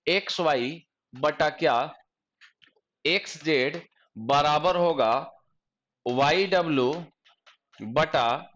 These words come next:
डब्ल्यू जेड के के, बटा क्या? डब्ल्यू जेड के के। ध्यान दीजिएगा, ऐसे भी आप कर सकते हैं कि ये चार है तो इसके सामने ये बारह था, ये पाँच है तो इसके सामने क्या होगा? ये देखिए, ये तीन गुना किया गया है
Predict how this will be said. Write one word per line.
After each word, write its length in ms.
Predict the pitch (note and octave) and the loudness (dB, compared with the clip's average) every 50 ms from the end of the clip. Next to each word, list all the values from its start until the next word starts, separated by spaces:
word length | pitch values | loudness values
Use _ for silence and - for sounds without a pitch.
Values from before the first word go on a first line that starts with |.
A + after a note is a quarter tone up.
| - - | -20 -14
डब्ल्यू 460 | G2+ A#2 - C3 C3 C3+ C3+ C3+ B2+ | -6 -2 0 0 0 0 0 -2 -2
जेड 260 | A2 A2+ A2+ A2 G2+ | 0 -2 -2 -4 -4
के 140 | G2 - G#2+ | -6 -6 -6
के, 80 | F#2+ F2 | -6 -4
बटा 340 | F2+ G#2 B2+ C3 - D#3+ | -4 -4 -4 -2 -2 -4
क्या? 240 | D3+ - - F3+ G#3+ | -4 -2 -2 -2 -2
डब्ल्यू 400 | G3 C3 A#2+ B2 A#2 A2+ A2+ A2+ G#2 | -4 -2 -2 -2 -2 -2 -4 -6 -4
जेड 180 | F#2+ G2 F#2 | -6 -8 -8
के 200 | - - - G2 | -8 -8 -10 -8
के। 60 | G2 | -6
ध्यान 180 | A2+ D3+ G3 G3+ | -2 -2 -2 -2
दीजिएगा, 440 | F3+ E3 C3+ A2+ G2 G#2 A2+ C3+ - - - - - _ _ _ - - | -2 -2 -2 -2 0 0 -2 -2 -4 -10 -20 -20 -20 _ _ _ -2 0
ऐसे 280 | F3 F3+ F3+ - A3+ G#3 | 0 2 2 0 -2 0
भी 100 | G#3+ G#3+ | 2 0
आप 160 | G#3 G3+ G#3 | 0 0 0
कर 120 | - F3+ F3 | -2 -4 -2
सकते 340 | - D#3+ D3 - - C3 | -2 -4 -4 -4 -4 -4
हैं 180 | A#2+ B2+ D3 D#3+ - _ _ _ - | -2 -2 -4 -6 -8 _ _ _ -12
कि 120 | - E3+ - - | -12 -10 -8 -6
ये 200 | F3 F3+ G#3 G#3+ G#3+ G#3+ | -2 -2 -2 -2 -2 -2
चार 280 | - F#3+ F#3 G3 G#3 G#3 | 0 2 2 2 2 0
है 260 | G#3 G#3 G#3+ G#3+ A3 | 0 0 0 0 -2
तो 180 | A3 A3 G3+ - - - | -4 -6 -8 -10 -8 -10
इसके 720 | - F#3+ - - - - - _ _ _ _ _ - F#3+ F#3+ | -12 -10 -10 -12 -18 -20 -20 _ _ _ _ _ -4 -4 -4
सामने 360 | F#3 - G3 F3+ F3+ F#3 F#3 | -2 0 0 0 0 0 0
ये 160 | F#3 F#3 F3+ F3+ | 0 0 0 0
बारह 360 | D#3 D3+ D#3 D#3+ E3 F3+ F3+ | 0 2 0 2 2 0 -2
था, 220 | F3+ - G3+ G3+ G3+ _ - | -4 -4 -8 -8 -8 _ -6
ये 140 | C#3+ D3+ E3+ | -2 -2 -2
पाँच 360 | E3 E3+ - F3 F#3 F#3+ F#3+ | 0 0 0 0 0 0 0
है 60 | G#3 G3+ | 0 -2
तो 120 | G3+ F#3+ | 0 0
इसके 240 | F3+ F3 - - F#3 | -2 -2 -2 -4 -2
सामने 280 | - F3 D3+ D#3+ D#3 | 0 0 0 0 -2
क्या 160 | D3 - C#3+ B2 | -2 -2 -2 -2
होगा? 140 | A#2+ C3 | 0 0
ये 200 | B2 D#3 E3+ F#3 | -2 -2 -2 -2
देखिए, 300 | F3+ F#3+ F3+ F#3 - F#3+ | -2 -2 -4 -2 -2 -2
ये 120 | F#3 F#3 F#3+ | 0 0 0
तीन 280 | F#3+ F#3+ F3 F3 F#3 | -2 0 -2 -2 -2
गुना 220 | F3+ G3 F#3 F#3 F3+ | -2 -2 0 -2 -2
किया 240 | F3+ - F3+ F3+ F3+ | -2 -2 -2 -2 0
गया 220 | F3 F3 F3+ F3+ | 0 0 0 0
है 160 | F#3 F#3+ F#3+ | -2 -4 -8